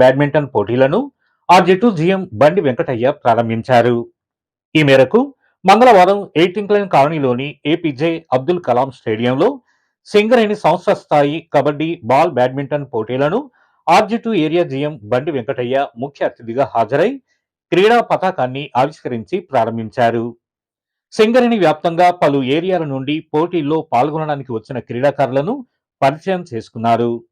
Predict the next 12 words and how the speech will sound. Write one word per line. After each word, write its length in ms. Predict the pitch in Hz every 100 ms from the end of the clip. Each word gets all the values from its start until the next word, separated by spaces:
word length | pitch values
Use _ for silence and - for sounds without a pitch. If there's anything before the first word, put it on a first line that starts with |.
| _ _ _ _ -
అనంతరం 340 | 160 175 175 131
ఆయన 120 | 120 107
మాట్లాడుతూ, 420 | 117 131 131 208 262 - _ _ _ -
కంపెనీ 340 | 220 - 247 247
స్థాయి 220 | - 226 220 165
పోటీలను 420 | 160 175 147 175 170 147
ఆర్జే 220 | 160 196 170
టూ 80 | 196 127
ఏరియాలో 300 | 139 160 151 151
నిర్వహించడం 560 | 113 117 123 117 131 143 - 120
ఆనందంగా 440 | 160 147 123 135 156
ఉందన్నారు. 560 | 110 127 113 117 113